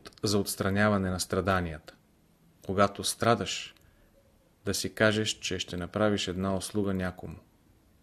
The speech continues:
Помисли за другите, помогни им, тогава и твоето страдание ще изчезне.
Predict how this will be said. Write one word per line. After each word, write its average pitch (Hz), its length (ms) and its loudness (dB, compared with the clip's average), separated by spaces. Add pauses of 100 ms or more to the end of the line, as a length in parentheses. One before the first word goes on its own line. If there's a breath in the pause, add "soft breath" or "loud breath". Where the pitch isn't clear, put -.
(600)
Помисли 92 380 -2
за 120 120 2
другите, 127 420 2
помогни 98 520 0
им, 82 220 -4
тогава 110 340 4
и 104 100 0
твоето 123 360 2
страдание 98 520 0
ще - 160 -10
изчезне. 87 460 -6